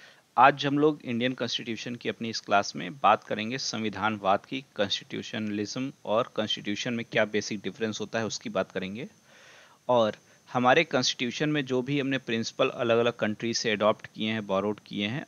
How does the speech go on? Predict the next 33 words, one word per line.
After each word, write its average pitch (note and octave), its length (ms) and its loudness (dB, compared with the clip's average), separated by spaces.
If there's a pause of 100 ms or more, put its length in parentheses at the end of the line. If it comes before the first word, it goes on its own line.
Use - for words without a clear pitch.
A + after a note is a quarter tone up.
उसके A#2 260 -4
बारे G2 240 2
में G#2+ 120 -2
जानेंगे G#2 420 0
कि D3 60 -14 (160)
कौन A2+ 200 0
सा A2+ 140 -2
प्रिंसिपल G#2 440 -4
हमने G#2 220 -4
किस - 200 -10
कंट्री F#2 400 -8
से A3 260 -8 (160)
लिया F#2 300 -2
है। F#2+ 160 -12 (340)
इन्हीं C#3 200 0
दोनों B2+ 240 0
चीज़ों A#2 240 -2
पर A2+ 140 2
आज G#2+ 140 6
हमारी G#2+ 200 -2
फोकस - 420 -6
रहेगी। A2 340 -4 (640)
और A2 600 4 (180)
एक C3+ 280 -2
बेसिक B2 420 0
इंट्रोडक्शन B2 800 0
जो A#2 140 0
हमारे G#2+ 460 4 (380)
कॉन्स्टिट्यूशन A2 560 0
के G#2+ 80 -8
फीचर्स A2+ 460 0
वगैरह G#2+ 260 4
हैं, D3+ 200 -2